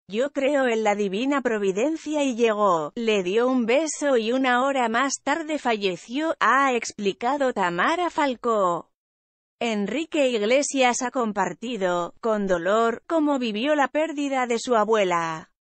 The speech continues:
"Fue un momento muy triste, pero gracias a Dios pude llegar a tiempo para despedirme y decirle que siempre será nuestro ángel de la guarda.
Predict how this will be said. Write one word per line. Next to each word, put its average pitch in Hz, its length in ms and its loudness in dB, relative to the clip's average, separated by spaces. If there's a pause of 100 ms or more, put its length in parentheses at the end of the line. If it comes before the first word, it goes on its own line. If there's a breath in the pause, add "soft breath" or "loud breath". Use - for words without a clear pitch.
(640)
"Fue 320 360 -2
un 320 160 0
momento 277 600 0
muy 254 220 2
triste, 208 840 -2
pero 196 300 0
gracias 240 560 0
a 226 100 2
Dios 285 400 -2
pude 294 380 -2
llegar 254 340 2
a 285 100 0
tiempo 320 460 -2
para 254 300 0
despedirme 254 840 -2
y 240 80 -2
decirle 285 580 -2
que 233 140 0
siempre 254 560 -2
será 220 360 0
nuestro 240 540 0
ángel 208 440 -2
de 320 80 -2
la 277 140 2
guarda. 180 760 0